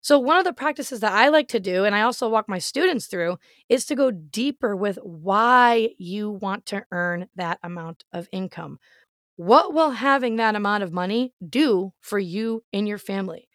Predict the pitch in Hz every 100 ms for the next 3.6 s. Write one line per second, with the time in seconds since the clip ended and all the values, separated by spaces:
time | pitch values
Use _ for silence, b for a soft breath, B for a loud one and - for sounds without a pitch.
0 | _ _ _ - 208 330 359 302 - 247
1 | 247 226 - - 196 185 202 170 170 120
2 | _ - 180 - - _ _ _ _ -
3 | 233 240 254 - 262 254